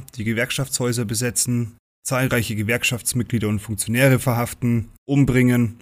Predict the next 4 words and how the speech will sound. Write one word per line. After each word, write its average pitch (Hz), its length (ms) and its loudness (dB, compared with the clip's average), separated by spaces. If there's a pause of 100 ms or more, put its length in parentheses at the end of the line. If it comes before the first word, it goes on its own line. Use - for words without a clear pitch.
und 117 140 -2
in 110 100 2
Konzentrationslager 107 1200 0 (160)
deportieren. 95 600 -6